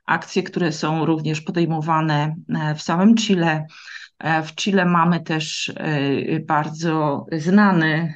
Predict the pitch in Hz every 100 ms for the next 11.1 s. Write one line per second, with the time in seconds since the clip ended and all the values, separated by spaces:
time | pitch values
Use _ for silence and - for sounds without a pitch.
0 | - - - - 202 196 - 175 170 185
1 | 160 156 156 180 - 175 160 160 156 156
2 | 156 151 156 151 170 - 185 160 208 214
3 | 202 185 175 160 170 170 208 214 - -
4 | 180 - 180 165 156 202 214 190 180 170
5 | 175 165 165 170 165 - - - - -
6 | 185 175 170 - - - - - - 156
7 | 160 160 - 170 - 202 190 185 - 202
8 | 170 160 240 320 277 233 - 180 180 180
9 | - 180 180 185 185 175 - 190 196 226
10 | 220 - 214 202 226 226 196 202 202 -
11 | -